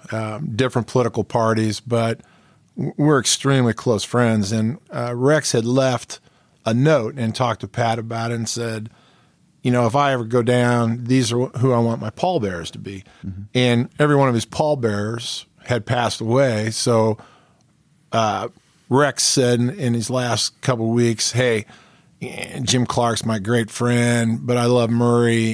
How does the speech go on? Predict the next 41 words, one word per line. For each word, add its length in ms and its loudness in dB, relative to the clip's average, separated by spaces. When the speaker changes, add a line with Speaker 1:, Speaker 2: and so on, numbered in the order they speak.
Speaker 1:
and 180 -2
Darrell 220 4
French 320 0
was 120 -4
my 140 0
great 260 0
friend, 360 2
and 120 0
I 100 -2
love 260 2
Ed 180 2
French, 420 2
and 280 0
Jack 280 2
Dillon 280 2
were 80 -2
great 240 0
friends, 320 0
and 100 0
I 120 2
love 240 0
John. 460 2
Have 240 0
the 60 -2
boys 400 2
be 220 -2
my 120 -2
pallbearers." 640 -10
So 240 2
it 80 4
was 180 -2
really, 540 4
um, 480 -4
uh, 280 -8
a, 180 -2
a, 120 -2
a 60 0
tremendous 540 2
honor 400 -2
for 220 -2
me, 240 -2